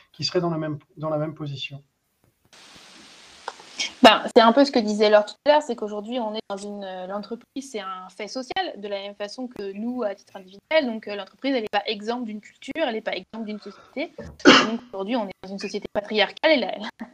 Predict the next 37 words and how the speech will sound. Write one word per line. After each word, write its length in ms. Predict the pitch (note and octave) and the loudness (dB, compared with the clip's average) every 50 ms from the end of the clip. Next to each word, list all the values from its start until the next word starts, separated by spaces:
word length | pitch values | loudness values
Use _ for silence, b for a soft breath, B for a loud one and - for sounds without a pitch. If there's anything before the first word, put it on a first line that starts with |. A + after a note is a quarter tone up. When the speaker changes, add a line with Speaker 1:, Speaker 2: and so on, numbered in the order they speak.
| B D#4+ B B F#4 E4+ - | B -20 B B -20 -14 -2
Speaker 2:
la 140 | G3+ G3 G3 | 0 0 0
société, 500 | - - G3+ - - G#3+ - A#3+ A#3 A3+ | 0 -8 -12 -10 -10 -8 -4 -2 -2 -2
l'entreprise 460 | G#3 G#3 A3 - - G#3+ - - A3 | -2 -4 -6 -8 -12 -12 -12 -10 -8
dans 60 | A3 | -8
laquelle 300 | G3+ G3 G3 G3 G3 F#3 | -8 -8 -8 -10 -12 -12
on 120 | F#3 F#3+ A3+ | -10 -6 -4
est, 100 | C#4+ D4+ | -2 2
ben, 260 | G#3+ G3+ F3 F3 D#3+ - | 2 2 2 2 -2 0
a 160 | - G#3+ B3 | 0 2 2
aussi 260 | A#3+ A3 A3+ - - B3 | 2 0 -4 -8 -10 -10
des 140 | G#3+ G#3+ | -10 -10
fois 200 | G#3 - A#3 A3 | -8 -4 -4 -4
des 100 | G#3 G3+ | -4 -4
réflexes 320 | F3+ F3+ F#3+ F3+ G3 F#3+ - | -8 -10 -10 -10 -12 -12 -12
patriarcaux. 520 | - F#3+ - - F3 D3+ - - E4+ F#4+ | -16 -16 -12 -12 -12 -12 -10 -8 -8 -6
Donc, 140 | E4 B3+ A#3 | -6 -6 -8
ça, 80 | G3 G3+ | -10 -12
c'est 100 | - - | -12 -12
la 80 | - F#3 | -12 -12
première 340 | - - G3+ F#3+ F3+ F3+ | -12 -16 -16 -16 -14 -12
réponse. 400 | F#3 F#3 F#3 _ _ _ B B B B B B B B B | -12 -12 -12 _ _ _ B B B B B B B B B
Et 80 | - G#3 | -8 -8
effectivement, 540 | G3+ G#3 A#3 A3+ - - A3 B3 - D4 C4 | -6 -6 -8 -8 -8 -8 -8 -6 -2 -2 -2
aujourd'hui, 560 | A#3+ G#3+ G#3 G3+ G3+ A3 C#4+ D#4 E4 D#4+ - | -2 -2 -4 -6 -4 -4 -2 -2 -2 -2 -4
moi, 200 | A3 A3 B3+ C#4 | -4 -4 -4 -4
ce 100 | C4+ - | -6 -8
que 60 | - _ _ G3+ | -16 _ _ -16
je 160 | F#3+ G#3+ - - | -16 -16 -20 -20
constate 500 | - - G#3 G#3 A3 - - B3 A#3+ A#3+ | -14 -10 -10 -10 -8 -2 2 2 2 2
et 80 | - G3 | 0 -4
ce 80 | - | -8
que 160 | - _ - F3+ | -10 _ -20 -20
je 80 | F#3 - | -18 -12
dis, 180 | - C4 D#4 D#4+ | -8 -6 -4 -4
c'est 140 | D#4 A#3 G#3+ | -4 -6 -8
que 120 | - - | -4 -4
les 220 | G#3 G3 - - | -4 -4 -4 -6